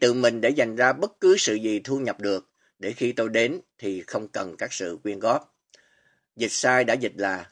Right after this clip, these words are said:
"Cứ ngày đầu tuần lễ, mỗi một người trong anh em khá tùy sức mình, chắc lót được bao nhiêu thì để dành tại nhà mình, hầu cho khỏi đợi khi tôi đến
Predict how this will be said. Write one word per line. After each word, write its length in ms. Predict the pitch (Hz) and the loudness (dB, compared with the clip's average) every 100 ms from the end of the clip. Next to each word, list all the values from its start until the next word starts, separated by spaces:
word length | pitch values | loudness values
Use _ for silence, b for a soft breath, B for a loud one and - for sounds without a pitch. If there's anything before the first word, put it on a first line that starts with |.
| _ | _
"Cứ 160 | 147 190 | 0 2
ngày 180 | 165 107 | 0 0
đầu 220 | 107 104 | 2 0
tuần 220 | 98 104 98 | 0 -4 -4
lễ, 300 | 90 90 135 - _ | -2 -2 -4 -8 _
mỗi 200 | - 110 | -2 0
một 200 | 156 131 | 2 0
người 220 | 120 110 107 | -2 -2 0
trong 220 | 127 127 | 0 0
anh 140 | 123 | 0
em 240 | 123 123 123 | 0 0 -2
khá 260 | - 151 | -2 -2
tùy 320 | 180 120 104 | -2 -2 -2
sức 240 | 95 185 180 | -2 -4 -2
mình, 280 | 110 92 85 _ - | -2 -2 -8 _ -8
chắc 200 | 156 - | -6 0
lót 200 | 139 - | 0 0
được 200 | 104 92 | -4 -2
bao 120 | 113 | -2
nhiêu 360 | 117 117 117 113 | -2 -2 -2 -4
thì 120 | 92 | -8
để 180 | 87 95 | -6 -4
dành 340 | 127 120 95 | -4 -4 -6
tại 240 | 80 76 76 | -8 -10 -8
nhà 200 | 101 98 | -6 -4
mình, 300 | 98 92 87 _ _ | -4 -6 -10 _ _
hầu 200 | 92 92 | -10 -6
cho 140 | 110 | -6
khỏi 220 | - 101 | -4 -2
đợi 180 | 117 90 - | -2 -4 -4
khi 160 | 110 | -8
tôi 200 | 107 104 | -4 -4
đến 280 | 104 107 143 | 0 -2 -4